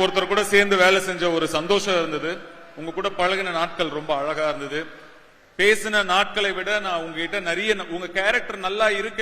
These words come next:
இருக்க நான் இன்னும் எழுதிக்கிட்டே இருந்தேன், இன்னும் பெட்டர் ஆயிட்டே போச்சு. அதனால இன்னும் நிறைய நாட்கள் நான் உங்ககிட்ட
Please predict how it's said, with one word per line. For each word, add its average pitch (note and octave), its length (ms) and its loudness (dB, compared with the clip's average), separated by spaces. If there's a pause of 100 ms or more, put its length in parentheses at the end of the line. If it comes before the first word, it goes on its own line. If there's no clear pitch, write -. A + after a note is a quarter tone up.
இருக்க G#3 280 -4
நான் F3+ 180 -6
இன்னும் G#3 260 -6
எழுதிக்கிட்டே G3+ 460 -2
இருந்தேன், F3 340 -6 (180)
இன்னும் F#3+ 220 -6
பெட்டர் G3 280 2
ஆயிட்டே G3 340 -2
போச்சு. F#3 260 -6 (440)
அதனால E3 420 -2
இன்னும் F3+ 240 -8
நிறைய F#3+ 180 2
நாட்கள் F#3+ 480 -4
நான் D#3+ 160 -4
உங்ககிட்ட D3+ 320 -8